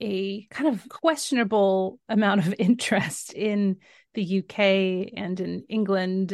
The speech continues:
and had socks with the Union Jack on them when I was ten. Like, what? Like, I grew up in Northern California. Like, what was, <laughs> why,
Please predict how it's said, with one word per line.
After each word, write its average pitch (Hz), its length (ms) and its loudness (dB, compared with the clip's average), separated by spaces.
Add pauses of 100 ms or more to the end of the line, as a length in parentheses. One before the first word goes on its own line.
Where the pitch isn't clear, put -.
and 175 520 -4 (420)
had 202 320 -4
socks - 680 -4
with 196 140 -2
the 202 140 -2
Union 190 340 2
Jack 196 380 -6
on 214 120 0
them 214 160 0
when 190 120 -2
I 185 40 -6
was 196 140 -12 (100)
ten. 226 640 -2
Like, 196 240 -4
what? 190 320 0
Like, 208 160 -4
I 214 80 2
grew 240 160 2
up 240 100 0
in 226 60 2
Northern 190 240 2
California. 196 580 -2
Like, - 280 -8
what 208 160 2
was, 208 240 -4 (280)
<laughs> - 260 -20
why, 202 360 2